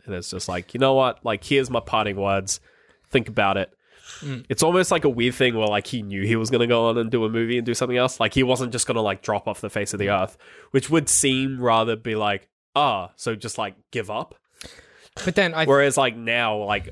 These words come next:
Speaker 1: after eighth grade, it's just like, "No, no, no, no, no. Just do something else."
Speaker 2: Just do something different that isn't about me.
Speaker 1: Yeah, do something else that isn't about you. Do something else that it's still, that, like, you enjoy. 'Cause, you know, it's, it's still creativity. Like, from,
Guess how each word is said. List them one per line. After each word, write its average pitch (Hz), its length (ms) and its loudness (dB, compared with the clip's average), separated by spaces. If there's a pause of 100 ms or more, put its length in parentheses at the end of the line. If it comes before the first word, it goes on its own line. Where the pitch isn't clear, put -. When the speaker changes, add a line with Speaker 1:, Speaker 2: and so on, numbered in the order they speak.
(120)
Speaker 1:
after 117 300 0
eighth 110 220 -8
grade, 101 240 -4
it's 98 140 -10
just 113 120 -6
like, 110 180 -2
"No, 202 100 4
no, 202 120 6
no, 208 100 6
no, 208 140 4
no. 107 120 0
Just - 440 0 (600)
do 196 180 2
something 180 360 4
else." 101 360 0
Speaker 2:
Just 175 180 -2
do 185 120 2
something 190 240 2
different 139 340 -2
that 131 100 -4
isn't 131 220 -2
about 110 240 -10
me. - 320 -18
Speaker 1:
Yeah, 113 180 2
do 135 140 -2
something 190 240 4
else 180 180 4
that 165 120 2
isn't 156 180 0
about 151 240 2
you. 117 180 -2
Do 120 140 -6
something 156 240 -4
else 143 200 2
that 117 280 2
it's 127 140 -4
still, 123 680 2 (360)
that, 120 100 2
like, 110 200 0
you 127 100 2
enjoy. 120 260 0
'Cause, 143 220 0
you 156 100 0
know, 117 100 4
it's, 110 380 -2 (320)
it's - 180 0
still 156 260 2
creativity. 101 920 -2
Like, 98 280 -8
from, 101 760 0